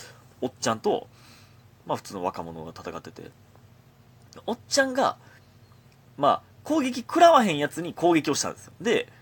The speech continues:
気づかずに、若者の方は、えー、倒されたんですよ。で、その、で、しばらくしてから、「あれ？ちょっと待ってよ」ってなって、「これさっきやられたら、これ食らわへんはずやのに」、みたいになって、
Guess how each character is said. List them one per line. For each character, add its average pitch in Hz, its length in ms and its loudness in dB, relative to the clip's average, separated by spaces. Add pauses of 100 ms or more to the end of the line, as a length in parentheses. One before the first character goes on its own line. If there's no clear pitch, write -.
(420)
気 277 120 -4
づ 311 100 -6
か 311 120 -2
ず 220 100 -2
に、 165 260 -10 (440)
若 156 220 0
者 180 180 0
の 180 80 -4
方 190 200 -4
は、 131 220 0 (920)
え 123 260 0
ー、 - 80 -6
倒 185 160 2
さ 180 120 0
れ 127 60 0
た 76 80 -6
ん - 60 -12
で - 60 -20
す - 80 -20
よ。 - 80 -20 (200)
で、 190 340 0 (640)
そ - 160 -6
の、 247 240 2 (120)
で、 214 200 -4
し - 140 0
ば 185 80 6
ら 247 80 4
く - 40 -8
し - 60 -4
て 151 80 -2
か 151 80 6
ら、 110 120 6
「あ - 20 4
れ？ - 80 0 (120)
ち - 80 -10
ょ - 20 -8
っ - 20 -20
と - 80 -2
待 87 80 -4
っ - 20 -8
て - 80 -14
よ」 - 60 -14
っ - 20 -20
て - 80 -20
な 85 60 -14
っ - 20 -20
て、 - 280 -12 (220)
「こ - 120 -8
れ 349 80 -4
さ - 160 -8
っ - 80 -8
き - 100 -4
や 127 80 6
ら 170 80 6
れ - 60 0
た - 80 -2
ら、 85 80 -10
こ 151 100 -6
れ 143 80 -2
食 - 160 -4
ら 302 80 8
わ 160 160 8
へ 95 60 -6
ん 90 40 -8
は 104 120 -6
ず 113 80 -6
や 92 80 -4
の 78 100 -12
に」、 80 100 -18
み 104 100 -10
た 95 80 -2
い 90 40 -2
に - 20 -8
な 90 60 -2
っ - 40 -18
て、 - 320 0